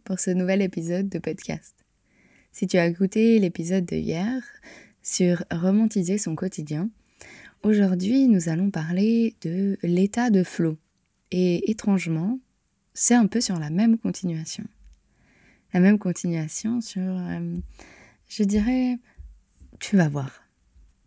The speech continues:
<laughs> Alors, je t'invite à découvrir le flow. Est-ce que tu as déjà entendu parler de l'état de flow ? Ou est-ce que c'est une grande découverte pour toi ?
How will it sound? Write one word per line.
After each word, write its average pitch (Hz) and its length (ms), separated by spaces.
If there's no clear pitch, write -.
<laughs> - 400
Alors, 175 380
je 175 160
t'invite 180 380
à 160 80
découvrir 151 520
le 160 160
flow. 151 320
Est-ce 170 160
que 196 80
tu 165 560
as 151 100
déjà 165 380
entendu 180 320
parler 170 560
de 170 180
l'état 160 340
de 160 120
flow ? 202 280
Ou 165 100
est-ce 160 140
que 165 80
c'est 180 220
une 156 100
grande 165 260
découverte 160 520
pour - 160
toi ? 151 200